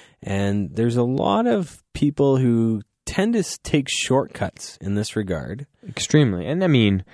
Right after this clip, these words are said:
Speaker 2: time-wise, maybe that's the reason,
Speaker 1: Time,
Speaker 2: or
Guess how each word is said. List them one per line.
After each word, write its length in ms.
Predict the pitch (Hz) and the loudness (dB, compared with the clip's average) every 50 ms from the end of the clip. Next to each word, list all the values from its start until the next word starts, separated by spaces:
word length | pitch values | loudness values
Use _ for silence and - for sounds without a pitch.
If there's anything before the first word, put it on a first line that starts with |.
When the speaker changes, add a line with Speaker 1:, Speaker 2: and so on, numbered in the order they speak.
| - - _ _ _ _ _ _ _ _ _ _ | -20 -20 _ _ _ _ _ _ _ _ _ _
Speaker 2:
time-wise, 1000 | - - 95 95 95 98 104 104 107 113 110 107 110 110 110 110 110 113 110 110 | -6 -4 -2 0 2 2 0 0 -2 -2 0 0 0 0 -2 -2 -2 -4 -2 -2
maybe 220 | 107 104 104 110 | -2 -2 0 0
that's 220 | 107 107 110 110 - | 0 0 -2 -4 -2
the 120 | 113 110 | -2 0
reason, 420 | 104 110 110 110 104 - 113 110 | 2 2 0 0 2 0 0 0
Speaker 1:
Time, 160 | 113 - 92 92 | -2 -4 -4 -2
Speaker 2:
or 680 | 90 90 87 90 87 87 87 87 87 85 85 90 95 | 0 2 2 2 2 2 2 0 0 -2 -4 -6 -10